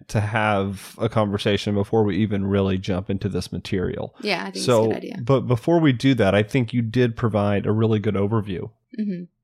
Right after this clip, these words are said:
Speaker 1: of the subject matter of what we're focusing on this month
Speaker 2: Mm-hmm.
Speaker 1: and what we're really gonna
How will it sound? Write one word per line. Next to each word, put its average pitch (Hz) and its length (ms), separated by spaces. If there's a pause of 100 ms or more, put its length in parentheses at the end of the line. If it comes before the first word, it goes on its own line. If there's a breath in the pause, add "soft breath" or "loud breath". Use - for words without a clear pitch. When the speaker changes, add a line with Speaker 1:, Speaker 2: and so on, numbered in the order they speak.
Speaker 1:
of 110 260
the 131 100
subject 117 600
matter 107 360
of 95 140
what 107 220
we're 107 100
focusing 107 640
on 95 200
this 95 220
month 98 580
Speaker 2:
Mm-hmm. 180 340 (120)
Speaker 1:
and 104 500
what 113 180
we're 117 120
really 131 300
gonna 104 320